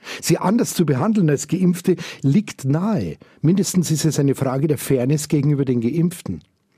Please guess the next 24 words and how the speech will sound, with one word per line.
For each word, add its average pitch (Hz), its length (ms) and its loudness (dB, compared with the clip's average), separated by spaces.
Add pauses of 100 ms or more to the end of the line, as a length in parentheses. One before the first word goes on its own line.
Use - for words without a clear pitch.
(140)
Wenn 196 160 4
aber 208 220 0
Ungeimpfte 175 600 2
gefährlicher 165 640 0
für 175 100 -2
die 165 100 2
Allgemeinheit 156 680 2
sind 160 240 0
als 135 160 -2
Geimpfte, 175 540 0 (260)
ist 185 160 0
es 156 100 0
doch 156 160 0
in 156 140 0
Ordnung, 165 500 0
dieser 143 220 0
Minderheit, 160 800 0 (240)
die 143 80 4
ihre 127 160 2
Freiheit 147 560 0
zulasten 127 560 -2
der 110 120 0
Mehrheit 131 460 0
gebraucht, 120 560 -4